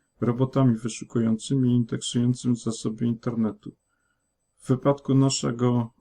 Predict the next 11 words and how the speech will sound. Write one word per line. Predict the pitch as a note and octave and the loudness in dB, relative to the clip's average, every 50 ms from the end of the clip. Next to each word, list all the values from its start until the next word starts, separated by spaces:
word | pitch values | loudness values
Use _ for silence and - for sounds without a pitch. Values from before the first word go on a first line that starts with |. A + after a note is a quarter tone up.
| - - | -12 -8
e, | A2+ A2 A2 G#2+ G#2+ G#2 G#2 G#2 G#2 G#2 G2+ G2+ G#2 G2+ G#2 G#2+ G#2+ G#2 G2+ G2+ _ _ _ _ _ _ - | -6 -4 -4 -4 -6 -8 -8 -10 -10 -10 -12 -12 -12 -14 -14 -14 -16 -16 -18 -20 _ _ _ _ _ _ -4
bloga, | A#2+ A2+ B2 B2+ A#2+ B2 A#2+ A#2 A#2 A2+ A2+ - _ _ _ - | 0 0 0 0 0 0 -2 0 0 -2 -4 -6 _ _ _ -10
naszej | B2+ A2 A2+ A2+ - - - A#2+ A2+ A2 G#2+ A2 - | -6 -4 -4 -4 -4 -6 -6 -6 -4 -6 -6 -10 -10
platformy | - - A2+ - - - B2 A#2 G#2+ A#2 A2+ A2+ A2+ A2 - _ _ _ _ _ _ | -8 -8 -8 -8 -4 -4 -4 -2 -2 0 0 0 0 -2 -4 _ _ _ _ _ _
dziennikarskiej | - - A#2+ A2+ A2+ A2+ A2 - D3 D3 D3 - - - | -2 0 2 2 2 2 0 -2 -4 -4 -4 -6 -8 -8
istnieje | B2 B2 - - C3 B2+ B2 B2 | -8 -6 -2 0 2 2 2 0
taka | - B2+ A#2 - B2+ A#2 | -2 -8 -8 -4 -2 0
możliwość | A#2 A2+ A2 A2 A2+ A#2 A2 A2 A#2+ D3 F3+ F3+ - - _ _ _ _ _ _ _ _ _ _ _ _ | 0 0 -2 -4 -4 -6 -4 -2 -2 -2 -2 -4 -6 -14 _ _ _ _ _ _ _ _ _ _ _ _
i | - C#3+ D3 D3 D3+ D3+ D3 | 0 2 2 2 2 0 -2
w, | D3 _ _ - - - - - - - - | -6 _ _ -20 -20 -20 -20 -20 -20 -12 -6
e, | C3+ C3+ B2+ B2+ B2+ B2+ B2+ B2 B2 B2 A#2+ A#2+ A#2+ A#2+ A#2+ A#2+ A#2+ A#2 A#2+ A#2+ A#2+ B2 | -2 0 0 2 2 2 2 2 2 0 0 -2 -2 -4 -4 -4 -4 -6 -6 -8 -8 -10